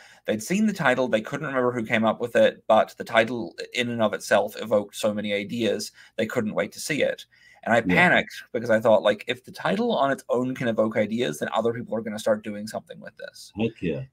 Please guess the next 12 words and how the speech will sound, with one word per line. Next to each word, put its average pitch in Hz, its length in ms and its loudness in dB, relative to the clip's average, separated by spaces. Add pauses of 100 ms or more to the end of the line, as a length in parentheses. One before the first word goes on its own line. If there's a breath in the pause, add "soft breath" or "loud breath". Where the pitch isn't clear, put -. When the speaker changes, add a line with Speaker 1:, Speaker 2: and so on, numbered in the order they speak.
(100)
Speaker 2:
Quick. 117 260 4
Speaker 1:
And 120 200 2
so 123 240 8
I 120 120 6
actually, 165 420 2
I 120 100 2
made, 143 440 0 (360)
I 117 60 -2
made 127 180 4
all 151 160 10
four 202 260 -2
issues 143 520 -2